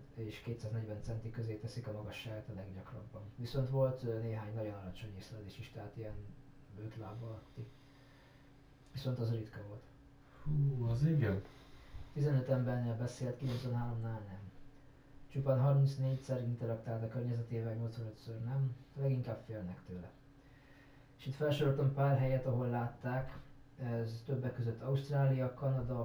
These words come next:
Speaker 1: Belgium, Németország, Gibraltár, Írország, Új-Zéland, Norvégia, Dél-Afrika, Spanyolország, Törökország,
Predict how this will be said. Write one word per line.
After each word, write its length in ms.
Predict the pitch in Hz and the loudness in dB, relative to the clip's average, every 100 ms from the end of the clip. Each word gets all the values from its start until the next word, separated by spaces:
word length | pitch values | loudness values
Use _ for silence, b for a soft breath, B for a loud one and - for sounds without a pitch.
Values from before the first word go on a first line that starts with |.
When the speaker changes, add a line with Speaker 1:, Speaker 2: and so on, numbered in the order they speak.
| 117 | 0
Speaker 1:
Belgium, 640 | 127 135 131 135 127 117 | 2 4 4 4 4 2
Németország, 880 | 123 131 127 - 131 - 143 143 123 | 2 2 0 0 -2 -2 0 2 2
Gibraltár, 720 | 127 123 135 135 135 135 135 123 | 0 2 4 4 4 2 2 2
Írország, 720 | 131 135 135 - 131 131 127 | 2 0 -2 0 2 0 -2
Új-Zéland, 680 | 139 127 120 127 127 131 131 127 | 0 2 2 2 2 2 2 2
Norvégia, 640 | 123 123 120 120 117 117 | 0 0 0 0 0 0
Dél-Afrika, 760 | 113 127 127 120 117 - 117 113 | 0 0 0 -2 -6 -6 -4 -4
Spanyolország, 1080 | - - 131 127 123 120 117 - 117 113 - | -6 -4 -2 0 0 -2 -4 -4 -4 -4 -6
Törökország, 840 | 131 123 - 120 117 - 127 117 | -4 -4 -4 -6 -6 -6 -6 -6